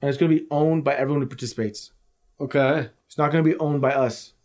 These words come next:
Speaker 2: Open
Speaker 1: It's gonna,
Speaker 2: source,
Speaker 1: it's gonna
Speaker 2: kind
Speaker 1: be
Speaker 2: of, yeah.
Speaker 1: I, I, yeah, I, I don't know if it's, like, open source, 'cause
Speaker 2: No,
Speaker 1: that's
Speaker 2: well,
Speaker 1: again,
Speaker 2: yeah,
Speaker 1: but
Speaker 2: the
Speaker 1: I, I
Speaker 2: concept
Speaker 1: just,
Speaker 2: of,
Speaker 1: the
Speaker 2: like
Speaker 1: concept of, like, everybody owns for what they contribute.
Speaker 2: Yeah.
Speaker 1: Not, we don't own it. They, the people who participate, who contribute,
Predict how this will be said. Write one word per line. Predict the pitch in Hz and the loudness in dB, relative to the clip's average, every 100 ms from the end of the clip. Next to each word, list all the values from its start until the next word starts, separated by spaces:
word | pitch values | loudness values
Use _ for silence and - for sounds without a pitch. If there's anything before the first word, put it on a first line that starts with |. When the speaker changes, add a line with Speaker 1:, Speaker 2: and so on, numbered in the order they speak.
| _ - | _ 0
Speaker 2:
Open | 151 | 0
Speaker 1:
It's | 160 | 2
gonna, | 175 156 | 2 4
Speaker 2:
source, | 170 170 165 165 160 | 4 6 6 4 2
Speaker 1:
it's | - | 2
gonna | 165 151 | 4 4
Speaker 2:
kind | 151 | 2
Speaker 1:
be | 151 | 0
Speaker 2:
of, | |
yeah. | 147 143 113 - | 2 2 0 0
Speaker 1:
I, | 160 | 0
I, | - 180 202 214 | 2 2 2 0
yeah, | 202 196 - | 0 -2 -2
I, | 175 | -4
I | 170 | 0
don't | 208 | 2
know | 226 | 2
if | |
it's, | 196 | 2
like, | 180 175 | 0 2
open | 175 175 165 | 2 2 0
source, | 180 180 | -2 -2
'cause | 196 | 2
Speaker 2:
No, | 233 | 4
Speaker 1:
that's | 226 | 6
Speaker 2:
well, | 220 208 | 6 4
Speaker 1:
again, | 196 | 2
Speaker 2:
yeah, | 202 170 - 165 | 2 2 0 2
Speaker 1:
but | |
Speaker 2:
the | 175 | 4
Speaker 1:
I, | |
I | |
Speaker 2:
concept | 202 208 208 170 | 6 6 4 4
Speaker 1:
just, | |
Speaker 2:
of, | 165 139 - - | 2 2 -4 -4
Speaker 1:
the | |
Speaker 2:
like | 156 | 0
Speaker 1:
concept | 185 208 226 | 2 2 2
of, | 214 | 4
like, | 180 185 - | 4 2 -2
everybody | 185 185 220 226 220 - | 0 2 2 2 2 0
owns | 170 185 190 | 2 4 2
for | 185 156 | 0 0
what | 143 151 | 2 2
they | 151 | 0
contribute. | 135 127 131 104 92 - _ _ | -2 -2 -2 -2 -4 -12 _ _
Speaker 2:
Yeah. | 135 131 123 - _ _ _ _ _ - | -6 -4 -4 -8 _ _ _ _ _ -2
Speaker 1:
Not, | 147 151 185 - | 2 2 0 2
we | 151 | 4
don't | 170 165 | 4 2
own | 139 120 | -4 -8
it. | - _ 143 | -12 _ -6
They, | 135 156 180 - _ _ - | 2 4 4 0 _ _ -14
the | |
people | - 180 185 | 0 2 2
who | - 202 165 - _ _ _ _ - | 0 0 -2 -6 _ _ _ _ -8
participate, | 147 - 196 180 190 170 143 | -8 -2 0 0 2 0 0
who | 135 | -4
contribute, | 131 - 175 156 175 | -6 0 2 2 0